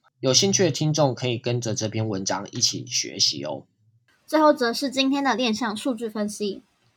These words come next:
Speaker 2: 根据链上数据分析机构 Kakao 的分析师表示，美元稳定币B U S D在全美最大加密货币交易所 Coinbase 的二月交易量仅仅只有九百万美元，是B U S D自从在 Coinbase 上架以来的最低点，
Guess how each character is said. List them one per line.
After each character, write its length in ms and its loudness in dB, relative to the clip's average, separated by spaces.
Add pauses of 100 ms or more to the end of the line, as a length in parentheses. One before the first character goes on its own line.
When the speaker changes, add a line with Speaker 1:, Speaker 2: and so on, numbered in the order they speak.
(100)
Speaker 2:
根 160 4
据 80 8
链 160 4
上 180 4
数 200 0
据 120 2
分 220 0
析 180 0
机 220 -4
构 360 -2
Kakao 340 -2
的 100 0
分 240 -6
析 140 -2
师 160 -2
表 180 -8
示， 300 -6 (600)
美 140 0
元 140 4
稳 120 2
定 120 0
币 100 2
B 140 0
U 100 4
S 260 2
D 240 -2
在 160 0
全 280 -2
美 260 -4
最 160 2
大 220 0
加 240 0
密 100 -2
货 160 0
币 100 2
交 200 2
易 40 -2
所 160 -10
Coinbase 600 -2
的 160 -8
二 160 2
月 160 4
交 200 -2
易 80 0
量 220 -6 (160)
仅 180 2
仅 200 6
只 100 -2
有 140 2
九 240 -2
百 160 2
万 180 0
美 180 -12
元， 140 -20 (400)
是 160 4
B 140 6
U 80 6
S 260 4
D 180 0
自 160 -2
从 220 0
在 180 0
Coinbase 640 4
上 240 2
架 200 2
以 120 -6
来 100 -2
的 120 -2
最 240 0
低 180 -6
点， 160 -8